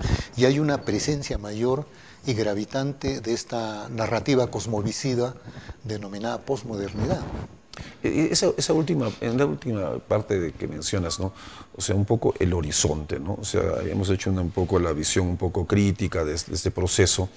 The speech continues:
Speaker 2: pero ¿cómo, cómo tú vislumbras el horizonte de las ideas de desarrollo? Ahora se habla inclusive de, de buen vivir, el bienestar, etcétera.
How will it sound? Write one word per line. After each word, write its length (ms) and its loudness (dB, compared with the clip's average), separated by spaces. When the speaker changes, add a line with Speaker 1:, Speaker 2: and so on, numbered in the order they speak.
Speaker 2:
pero 260 6
¿cómo, 380 0
cómo 180 0
tú 140 2
vislumbras 600 8
el 100 6
horizonte 640 4
de 100 0
las 220 0
ideas 260 4
de 80 4
desarrollo? 840 4
Ahora 200 0
se 140 2
habla 120 0
inclusive 540 2
de, 300 0
de 160 -2
buen 200 2
vivir, 540 4
el 120 0
bienestar, 600 2
etcétera. 560 0